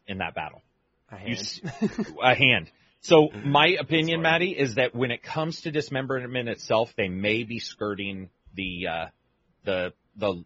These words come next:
Speaker 1: they may be worried about blood laws and stuff, which is why, like, uh, Warhammer, uh, the, the latest Warhammer Rome Total, Total Warhammer game, you have to buy the D L C for ninety-nine cents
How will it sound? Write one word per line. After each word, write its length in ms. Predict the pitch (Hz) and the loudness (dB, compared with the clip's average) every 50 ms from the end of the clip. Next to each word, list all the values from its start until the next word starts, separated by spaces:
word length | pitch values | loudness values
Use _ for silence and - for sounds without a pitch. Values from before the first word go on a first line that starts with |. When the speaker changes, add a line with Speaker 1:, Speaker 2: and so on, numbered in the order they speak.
| _ - | _ -6
Speaker 1:
they 200 | 104 104 117 120 | -2 0 0 2
may 200 | 120 120 120 113 | 2 2 0 0
be 160 | 104 117 113 | 0 -2 -4
worried 380 | 101 98 104 104 104 101 101 95 | -2 -2 -2 0 0 0 -2 -4
about 260 | 82 90 92 87 - | -4 -4 -4 -6 -6
blood 300 | 101 101 104 98 90 85 | -4 -2 0 0 0 2
laws 380 | 92 90 87 92 92 90 - | 2 2 2 2 0 -2 -8
and 100 | 90 90 | -12 -12
stuff, 340 | - - 98 87 87 - - | -8 -4 -2 -2 -2 -4 -6
which 160 | 104 98 - | -10 -10 -8
is 100 | 110 98 87 | -10 -8 -2
why, 240 | 92 101 104 104 101 | 0 2 4 4 4
like, 400 | 101 92 92 92 - - - - _ _ _ _ _ _ _ _ _ _ - | 2 2 0 0 0 -4 -8 -20 _ _ _ _ _ _ _ _ _ _ -8
uh, 180 | - 87 92 98 | -6 -4 -2 0
Warhammer, 680 | 104 120 127 120 110 120 113 113 110 104 104 101 101 - _ _ _ _ _ - | 4 4 6 6 6 4 2 2 0 0 0 -2 -2 -4 _ _ _ _ _ -4
uh, 240 | 113 107 101 101 95 87 - _ _ _ _ _ _ _ - | -2 0 0 0 0 -2 -6 _ _ _ _ _ _ _ -6
the, 320 | 107 117 110 107 104 101 - - | -2 0 2 2 0 -2 -2 -4
the 200 | 107 107 101 98 92 | -4 -4 -4 -4 0
latest 400 | 110 123 131 127 113 107 - - | 4 4 4 4 4 0 -2 0
Warhammer 560 | 113 120 117 110 117 113 107 107 101 98 95 | 2 4 4 4 4 2 2 2 0 0 0
Rome 520 | 92 107 113 113 113 113 107 107 101 98 - - | 2 4 4 6 4 4 2 0 -2 -4 -4 0
Total, 460 | - 139 135 123 117 107 101 95 90 - - | 4 4 4 6 4 2 0 -2 -6 0 4
Total 260 | - 165 151 135 113 | 6 8 8 6 6
Warhammer 440 | 104 117 120 117 120 110 98 98 90 | 4 4 2 4 2 0 0 -2 -2
game, 340 | 80 98 92 92 92 90 87 - _ _ _ _ | 0 0 2 2 0 -2 -6 -12 _ _ _ _
you 100 | - 117 117 | 2 4 4
have 120 | 104 - | 4 4
to 80 | - 101 | 2 0
buy 300 | 82 - 113 104 110 110 | 4 4 4 6 4 4
the 100 | 110 113 | 2 -2
D 180 | 95 107 110 | -2 -2 -2
L 120 | 107 101 101 | 0 0 -2
C 440 | - - 117 101 101 110 135 - _ _ _ _ - | -2 -4 -4 -4 -2 -4 -6 -8 _ _ _ _ -4
for 80 | 127 | -2
ninety-nine 600 | 120 117 107 107 110 107 107 107 101 98 95 90 | -2 0 2 0 0 0 -2 -4 -2 -4 -4 -4
cents 560 | 87 - - 117 95 87 85 - - - - | -6 -4 -2 -2 -2 -2 -4 -10 -16 -18 -18